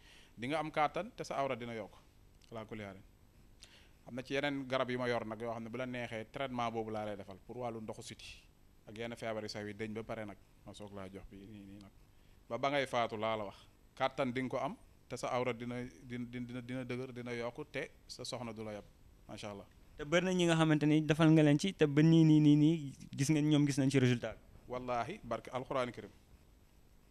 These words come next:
Speaker 1: Yi moom, ñi ma ko jox yëpp, amul keneen ku ñëwaat ne, amul kenn ku si ñëwaat ne la nga ma jox baaxut. Ñëpp dañ may woo di ma sant, di ma gërëm. Am na si benn waay joo xam ne sax,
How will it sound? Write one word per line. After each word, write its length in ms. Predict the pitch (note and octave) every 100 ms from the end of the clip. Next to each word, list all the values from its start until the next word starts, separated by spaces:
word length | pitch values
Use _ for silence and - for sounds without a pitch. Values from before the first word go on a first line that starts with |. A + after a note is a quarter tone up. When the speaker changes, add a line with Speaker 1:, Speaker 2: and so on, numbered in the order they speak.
| - - - - - - - - - - A#2
Speaker 1:
Yi 80 | C3
moom, 220 | C3+ D3+ - C3+ B2 -
ñi 100 | D3+
ma 80 | G3
ko 100 | F#3+ D#3
jox 140 | F3
yëpp, 240 | E3+ F3+
amul 160 | D#3 D#3+
keneen 260 | - G3 F#3
ku 80 | E3+
ñëwaat 340 | D#3 C#3+ B2+
ne, 160 | A#2+ F3+ - -
amul 180 | D3+ F3
kenn 220 | - A3
ku 80 | A3
si 120 | G3 E3+
ñëwaat 280 | D#3+ C#3
ne 100 | C3
la 100 | B2+
nga 60 | C#3
ma 80 | C3+
jox 140 | B2+
baaxut. 300 | A#2 G#2+ G2 -
Ñëpp 320 | C3+ G#3+ G#3+
dañ 140 | E3+ E3+
may 120 | D#3+
woo 180 | D3 D3
di 80 | C#3+
ma 100 | C#3
sant, 280 | B2+ A#2+ A#2
di 80 | B2+
ma 80 | C3
gërëm. 220 | A2+ G2 - - - - - -
Am 60 | C3+
na 60 |
si 80 | D#3+
benn 180 | D#3 C#3+
waay 220 | C3+ B2
joo 140 | A2+ G#2+
xam 180 | A2
ne 100 | G#2 G2+
sax, 180 | A#2+